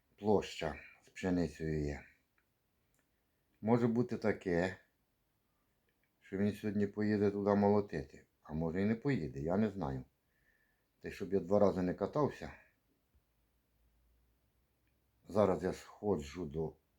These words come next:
туди і спитаю, а вдруг? Може ж бути такий варіант?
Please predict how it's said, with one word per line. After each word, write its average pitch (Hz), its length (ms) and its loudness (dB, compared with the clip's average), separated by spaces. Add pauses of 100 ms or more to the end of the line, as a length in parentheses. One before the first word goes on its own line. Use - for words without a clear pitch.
(1500)
туди 110 360 2 (2000)
і 101 80 -14
спитаю, 80 640 -4 (200)
а 123 120 4
вдруг? 110 540 0 (1700)
Може 123 300 4
ж 85 60 -2
бути 78 260 -4
такий 80 360 -8
варіант? 78 420 0